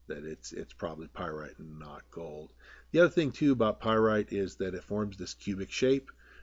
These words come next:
The cube of pyrite with the striations across it, the lines, is pretty characteristic for pyrite. And it's a good way of identifying it. The striations and the cubes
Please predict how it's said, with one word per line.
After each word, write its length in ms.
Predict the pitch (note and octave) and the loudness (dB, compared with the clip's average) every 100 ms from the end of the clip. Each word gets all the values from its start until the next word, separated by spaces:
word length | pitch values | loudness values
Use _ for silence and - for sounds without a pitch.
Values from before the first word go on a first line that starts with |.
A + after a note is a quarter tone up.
| - | -12
The 100 | - | -8
cube 640 | - - D3+ D3 C#3+ C#3 C3+ - | -8 -4 0 4 6 4 2 -6
of 320 | A2 G2+ F#2+ - | -2 -2 -2 -4
pyrite 500 | A2 A2+ A2 G#2+ G#2 | 0 4 4 4 0
with 200 | F2+ E2+ | -6 -8
the 40 | |
striations 800 | - - G2+ G2+ A2 - A2+ G#2+ | -6 -2 0 2 2 0 -4 -4
across 460 | G2+ G#2+ G#2 G2+ | -4 -2 0 -2
it, 160 | G#2 G2 | -4 -4
the 80 | - | -8
lines, 640 | F2 F#2 G2 G2+ G2+ - _ - - - - | -10 -10 -8 -8 -10 -14 _ -20 -20 -16 -10
is 220 | E2+ - - | -8 -10 -14
pretty 600 | - D#3 D3+ D#3 D3 C3+ | -12 0 4 4 4 0
characteristic 920 | - A#2+ A#2 - G#2 G#2 - - - | 0 4 6 6 4 2 0 -6 -8
for 140 | - | -8
pyrite. 540 | D2+ F2+ E2+ D#2+ C2 - - | -8 -6 -6 -6 -10 -14 -16
And 180 | E2 D#2+ | -16 -12
it's 220 | D#2+ - | -14 -14
a 200 | C#2+ C#2+ - E2 | -14 -14 -16 -10
good 340 | F#2+ G#2+ G#2 | -4 -4 -2
way 220 | F#2+ F#2 | -4 -4
of 140 | F2+ D#2+ | -6 -10
identifying 720 | D2+ E2+ E2 D#2+ - C2 - - | -14 -14 -14 -16 -16 -16 -18 -20
it. 120 | - - - - - - - - - G#2 | -20 -20 -20 -20 -20 -20 -20 -20 -14 -4
The 140 | G#2+ | -2
striations 1000 | - - B2+ C3 B2+ C3 B2 A#2 G2+ F#2+ | -2 0 6 8 8 6 4 0 -2 -4
and 180 | F#2 F2 | -6 -6
the 100 | F2 | -8
cubes 460 | - A#2 A#2 - | 0 0 0 -8